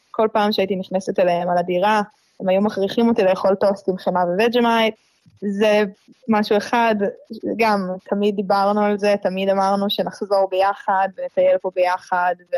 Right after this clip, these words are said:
ולצערי המאוד רב החברות הזו לא שרדה. מעבר לזה יש פן נוסף, שזה הפן הילדותי קצת שבי.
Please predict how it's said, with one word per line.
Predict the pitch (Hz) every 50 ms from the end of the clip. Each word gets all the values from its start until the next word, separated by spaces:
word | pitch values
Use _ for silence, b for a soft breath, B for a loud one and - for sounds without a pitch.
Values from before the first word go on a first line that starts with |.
| 175 175 175 175 _ _ _ _ _ _ _ _ -
ולצערי | - 208 208 - - 196 190 190 196
המאוד | 202 196 190 190 190 185
רב | 180 180 185 185
החברות | 190 - - 180 185 185 185 196 190 190 - -
הזו | 202 208 180 175 185 190 190 190 190 185 180
לא | 180 175 175
שרדה. | - - 180 180 185 190 240 311 - _ _ - -
מעבר | - - - 214 214 220
לזה | 220 214 202 208
יש | 202 202 202 - - -
פן | - 214 214 214 220 220 214 226
נוסף, | 233 233 233 - 370 302 226 208
שזה | - - - 190 180 190 190
הפן | 190 - - 190 196 208
הילדותי | 202 196 185 185 185 196 - - 240 226
קצת | - _ - - 214 -
שבי. | - - 185 180 208 214 196